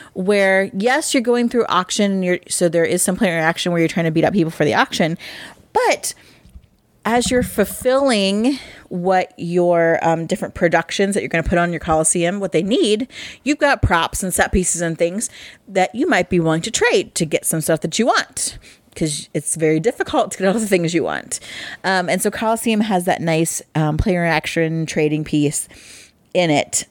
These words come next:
like, specifically built in, and it doesn't feel tacked on because you really need it, um, to get some of these productions made. And also, um,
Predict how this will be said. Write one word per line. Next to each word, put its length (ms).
like, 320
specifically 560
built 240
in, 160
and 180
it 80
doesn't 240
feel 320
tacked 380
on 360
because 340
you 140
really 440
need 300
it, 480
um, 300
to 180
get 260
some 140
of 40
these 120
productions 600
made. 420
And 180
also, 580
um, 360